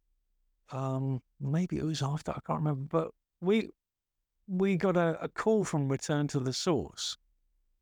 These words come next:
um, saying, "Can you play a live show?" And, uh, this at the time was the biggest club in, uh, Goa club. It had started to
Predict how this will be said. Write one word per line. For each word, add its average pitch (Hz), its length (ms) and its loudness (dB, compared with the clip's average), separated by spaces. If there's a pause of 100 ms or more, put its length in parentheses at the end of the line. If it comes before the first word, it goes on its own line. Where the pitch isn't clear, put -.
(160)
um, 123 380 -2 (560)
saying, 151 320 0
"Can 170 180 2
you 160 120 2
play 147 420 0 (600)
a 131 40 0
live 139 360 0
show?" 82 360 -2 (920)
And, 131 280 -2
uh, 131 140 2 (440)
this 208 220 0
at - 80 -6
the 160 80 0
time 143 340 0
was 127 140 0
the 143 100 -2
biggest 143 440 -2
club 131 280 2
in, 131 300 2
uh, 120 640 2 (300)
Goa 143 260 4
club. 104 260 0
It 113 60 0
had - 100 -6
started - 340 -2
to 120 120 0